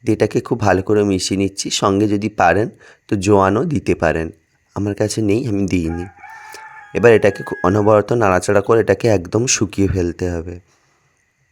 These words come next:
যতক্ষণ না কড়া থেকে এইভাবে ছেড়ে ছেড়ে আসবে ততক্ষণ পর্যন্ত এটাকে শুকিয়ে নিতে হবে।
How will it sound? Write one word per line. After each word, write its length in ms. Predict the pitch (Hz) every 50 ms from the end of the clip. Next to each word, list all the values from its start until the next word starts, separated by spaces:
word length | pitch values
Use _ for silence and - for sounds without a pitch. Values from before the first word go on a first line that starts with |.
| _ _ _ _ _ _ _ _ -
যতক্ষণ 500 | - - - 87 87 - 104 92 113 110
না 100 | 110 113 -
কড়া 220 | - 104 98 101
থেকে 200 | - 110 107 - -
এইভাবে 260 | 104 101 104 101 104 107
ছেড়ে 280 | - - - 101 98 95
ছেড়ে 240 | - 101 101 107 107
আসবে 360 | 101 101 95 - - 120 120 - 247 - - - - - _ -
ততক্ষণ 380 | 101 95 - 101 - - 110 107
পর্যন্ত 400 | 107 - 104 98 - 104 101 101 120
এটাকে 300 | 107 92 98 95 - 127
শুকিয়ে 380 | 147 - - 101 - - 95 85
নিতে 280 | 82 82 82 - - 90
হবে। 240 | 87 82 82 95